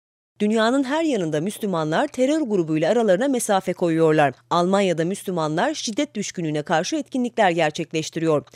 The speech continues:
Suudi Arabistan'da İslam alimleri İslam Devleti örgütüne karşı fetva veriyorlar. Bazı Müslüman cemaatlerinden bu etkinliklerin bir dışlama şenliği olmayacağı yönünde açıklamalar gelse de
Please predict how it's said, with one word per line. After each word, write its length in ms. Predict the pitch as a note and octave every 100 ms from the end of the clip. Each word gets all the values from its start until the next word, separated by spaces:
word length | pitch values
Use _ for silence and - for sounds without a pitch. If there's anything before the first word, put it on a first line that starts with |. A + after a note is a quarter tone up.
| - -
Suudi 340 | - C4+ B3+ D4+
Arabistan'da 640 | C#4 B3+ - C4 B3+ E4
İslam 380 | C#4 - E4+ E4
alimleri 580 | A#3 F3+ D#3+ D#3 B3 F4 _
İslam 460 | B3+ - D#4+ E4+ C4
Devleti 320 | F3+ D#3 F3
örgütüne 420 | D#3+ E3 A3+ B3+
karşı 360 | A#3+ E3 E3 E4
fetva 420 | D4+ - A#3 F#3
veriyorlar. 520 | E3 D#3+ D3+ D3+ C#3+ - - - -
Bazı 280 | C#4 D#4+ D4+
Müslüman 440 | C#4+ - C#4 C#4+
cemaatlerinden 960 | C4 B3+ A#3 A#3 A#3+ A3+ A3+ B3+ F4+ E4+
bu 120 | D#4
etkinliklerin 640 | C4 - C4 C4 B3+ D#4
bir 200 | D4+ C#4
dışlama 400 | A3 - C4+ C#4+
şenliği 460 | E4+ C#4 G3+ F3 E3
olmayacağı 680 | - E4+ D#4+ G#3 E3 E3 D3+
yönünde 260 | D3+ D3+
açıklamalar 580 | D#3 - - F#3 G#3+ C4
gelse 460 | G3+ D#3 C#3+ D#3+ D3+
de 160 | D#4